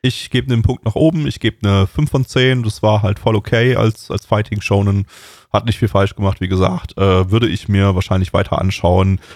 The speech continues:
wenn plötzlich eine A-, K-I-Apokalypse stattfinden würde und, ähm, nur noch K-I-Slop produziert wird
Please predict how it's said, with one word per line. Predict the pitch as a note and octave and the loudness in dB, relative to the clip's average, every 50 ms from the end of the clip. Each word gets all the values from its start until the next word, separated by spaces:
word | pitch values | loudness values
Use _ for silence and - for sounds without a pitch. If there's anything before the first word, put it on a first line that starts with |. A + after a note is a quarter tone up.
| - - | -18 -10
wenn | - F#2+ F2+ G2 F#2+ F#2+ G2+ G2+ G2+ F#2+ - - | -8 -4 -2 0 0 2 2 0 0 -2 -2 -2
plötzlich | - - G#2+ F#2+ - - - G2 F#2+ - - | -4 -4 -4 -8 -8 -2 0 0 0 0 0
eine | F#2+ F#2 F#2 - | 0 0 0 0
A-, | - - - | -2 -4 -4
K-I-Apokalypse | - - - F#2+ - - G2+ G2+ - - - - G2+ - - F#2+ F#2+ F#2+ - - G2 | -4 -2 -2 -2 -2 0 -2 0 0 0 -2 -2 -4 -2 0 0 0 0 0 -2 -2
stattfinden | F#2 - F#2+ F2+ - - - F2+ - - F#2 F2+ | 0 0 -2 -4 -4 -2 -6 -6 -4 -2 0 2
würde | F2 F2 F#2 F2 | 2 4 2 2
und, | - - - F#2 F2+ F2+ - - - D#2+ | 0 0 0 2 2 0 0 -4 -6 -2
ähm, | - F2 F2 F2 F2+ F2+ F2 - - - | 0 2 2 2 2 0 0 -4 -6 -12
nur | - D#2+ - G2+ G2+ G2+ | -10 -6 -2 0 2 2
noch | G2 F#2 - | 2 0 -2
K-I-Slop | - - - - F#2 F#2+ F#2+ - - - - - - - - - - - - G#2+ F#2+ F2+ - | -2 -4 -2 0 2 0 0 0 -2 -8 -18 -18 -20 -16 -10 -8 -6 -2 0 0 2 2 0
produziert | - - - F#2+ F#2 F2 - - F#2+ F2+ F2 - | -2 0 0 -2 -2 -2 -2 0 0 0 0 0
wird | F2 F2 F#2 F2 | 0 0 0 -2